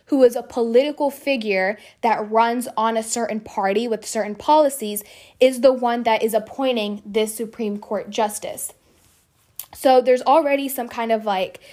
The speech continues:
uh, muddy waters there. Um, so Donald Trump has appointed or has nominated Judge Amy Coney Barrett to the Supreme Court. And a lot of Republicans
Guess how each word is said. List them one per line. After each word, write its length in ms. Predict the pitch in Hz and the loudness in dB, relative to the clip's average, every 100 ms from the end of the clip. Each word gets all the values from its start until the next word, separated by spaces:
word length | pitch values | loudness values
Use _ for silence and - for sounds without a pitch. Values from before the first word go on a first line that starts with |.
| - - - | -20 -20 -6
uh, 240 | - 214 - | 2 2 2
muddy 340 | 240 240 262 | 4 4 4
waters 480 | 247 240 233 208 208 | 4 4 4 -2 -8
there. 360 | - 135 156 226 _ _ _ | -8 -8 -8 -10 _ _ _
Um, 300 | 240 233 220 _ - | 0 0 -4 _ -6
so 140 | - | 0
Donald 400 | 247 247 302 370 | 2 4 2 -2
Trump 380 | - 302 277 262 | -4 -4 -4 -4
has 420 | - 240 233 226 - | -2 0 0 -2 -6
appointed 920 | 226 - 262 262 254 254 214 202 196 | -8 -6 -6 -4 -6 -2 0 0 -2
or 160 | 226 220 | -2 -2
has 200 | 220 240 | -2 -4
nominated 680 | 233 233 269 247 220 208 202 | -2 -2 0 -2 0 -4 -4
Judge 320 | 233 226 220 - | -2 -2 -4 -6
Amy 260 | 208 254 | -6 -6
Coney 320 | - 269 254 | -6 -4 -4
Barrett 480 | 214 214 214 190 - | -4 -4 -2 -4 -6
to 100 | - | -6
the 60 | 202 | -6
Supreme 420 | 202 214 208 185 | -6 -10 -8 -10
Court. 480 | 185 - 180 110 - _ - - _ - | -12 -10 -8 -8 -12 _ -20 -20 _ -6
And 440 | 233 226 220 220 - | -2 -2 -2 -2 -2
a 80 | |
lot 220 | 226 214 247 | 0 2 2
of 80 | |
Republicans 880 | 262 330 285 240 247 247 226 233 240 | 0 -2 -2 0 -2 -2 -4 -4 -8